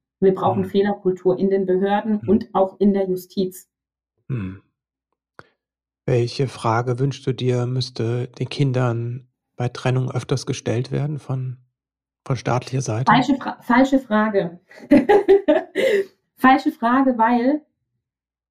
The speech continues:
Speaker 1: wir als Erwachsene, wir dürfen nicht diese Verantwortung der Lösungsfindung auf die Kinder
Speaker 2: Mhm.
Speaker 1: abwälzen. Ich
Speaker 2: Mhm.
Speaker 1: finde,
Speaker 2: Mhm.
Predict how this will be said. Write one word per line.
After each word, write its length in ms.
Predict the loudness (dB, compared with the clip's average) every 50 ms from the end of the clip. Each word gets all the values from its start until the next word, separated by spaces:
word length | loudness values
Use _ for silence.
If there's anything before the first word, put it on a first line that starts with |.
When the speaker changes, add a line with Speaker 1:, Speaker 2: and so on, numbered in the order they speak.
| -2
Speaker 1:
wir 220 | 2 4 4 4 4
als 120 | 2 0
Erwachsene, 540 | 0 0 0 -2 -4 -2 0 2 2 2 2
wir 100 | 0 2
dürfen 340 | 2 2 2 4 4 4 4
nicht 280 | 2 0 -2 -4 _
diese 220 | -2 -2 -2 -2 -4
Verantwortung 840 | -4 -4 -2 0 0 0 0 0 0 -2 -2 -2 -4 -4 -2 -2 0
der 120 | 0 2 2
Lösungsfindung 920 | 0 0 -2 -2 -4 -4 -4 0 2 2 4 4 2 2 0 -2 -2 -2
auf 300 | 0 2 2 2 2 -2
die 120 | -8 -12 -6
Kinder 300 | 0 2 2 2 2 0
Speaker 2:
Mhm. 60 | -2
Speaker 1:
abwälzen. 640 | 0 2 2 4 4 4 2 0 -4 -8 -14 -20 -12 _
Ich 200 | -4 -4 -4 -6
Speaker 2:
Mhm. 60 | -10 -6
Speaker 1:
finde, 760 | 0 4 6 6 8 6 6 4 4 2 0 0 0 0 -2 -4 _ _ _ _ _ _ _ _ _ _ _ -6
Speaker 2:
Mhm. 380 | -4 -4 -4 -4 -6 -8 -10